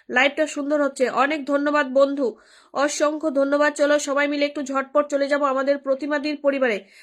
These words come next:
এই বাস্তব জীবন দাদাভাই, আপনি একটু নামটা মেনশন দেবেন। বাস্তব দাদাভাই, আপনি একটু নামটা মেনশন দেবেন। বাস্তব দাদাভাইকে বলছি, আপনি একটু নামটা মেনশন দেবেন। আপনি প্রত্যেকের পরিবারে যাচ্ছেন। আহ, কবিরুল দাদা কোথায় গেলে গো? খুব সুন্দর। কবিরুল দাদা, অসংখ্য, অসংখ্য ধন্যবাদ।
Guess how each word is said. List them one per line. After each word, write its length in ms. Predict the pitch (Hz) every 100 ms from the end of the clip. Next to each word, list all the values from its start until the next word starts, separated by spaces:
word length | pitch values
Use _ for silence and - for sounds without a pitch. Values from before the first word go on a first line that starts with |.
| - - 240
এই 100 | 262
বাস্তব 480 | 247 277 285 311 269
জীবন 300 | 294 294 294
দাদাভাই, 340 | 277 285 302
আপনি 240 | 277 269 294
একটু 180 | 285
নামটা 320 | 285 269 277 294
মেনশন 380 | 277 277 294
দেবেন। 300 | 277 240 226
বাস্তব 400 | 233 254 277 294
দাদাভাই, 300 | 285 277 285
আপনি 240 | 285 277 285
একটু 180 | 285 285
নামটা 320 | 269 269 285
মেনশন 380 | 277 277 294 277
দেবেন। 260 | 247 226
বাস্তব 360 | 240 262 294 269
দাদাভাইকে 460 | 269 277 285 285
বলছি, 400 | 277 277 277 214 - - - -
আপনি 340 | 269 285 320
একটু 180 | 302 311
নামটা 340 | 277 277 294
মেনশন 400 | 285 277 269 294
দেবেন। 220 | 285 269
আপনি 400 | - 269 277 294
প্রত্যেকের 520 | 302 269 262 320 311 302
পরিবারে 380 | 285 277 277
যাচ্ছেন। 360 | 262 247 247 196 - _ _ -
আহ, 220 | 262 254 254
কবিরুল 420 | 294 311 330 320
দাদা 200 | 302 311
কোথায় 300 | 302 294 311
গেলে 200 | 311 311
গো? 160 | 285
খুব 220 | 262 311 302
সুন্দর। 340 | 311 294 269
কবিরুল 440 | 269 269 302 311
দাদা, 260 | 302 294 269
অসংখ্য, 400 | 262 269 302 311
অসংখ্য 400 | 285 285 302 302
ধন্যবাদ। 500 | 277 294 302 285